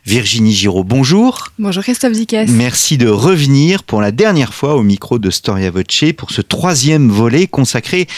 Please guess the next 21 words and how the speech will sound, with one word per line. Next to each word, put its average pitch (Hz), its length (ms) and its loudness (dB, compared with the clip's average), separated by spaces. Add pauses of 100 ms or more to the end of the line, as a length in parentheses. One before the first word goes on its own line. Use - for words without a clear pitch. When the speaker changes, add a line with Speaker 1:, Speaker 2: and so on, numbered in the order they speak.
(300)
Speaker 1:
à 170 300 -2
la 120 200 0
véritable 147 680 0
histoire 147 600 0
des 104 160 0
douze 147 340 0
Césars, 123 680 -2
cette 98 260 -4
véritable 139 600 0
histoire 165 640 0 (300)
est 156 200 2
le 110 180 2
thème 143 320 -2
de 107 80 0
votre 98 480 0
dernier 95 540 0
livre 151 500 -2
paru 120 480 0
aux 208 100 2
éditions 101 680 -2 (360)
Perrin. 95 380 -2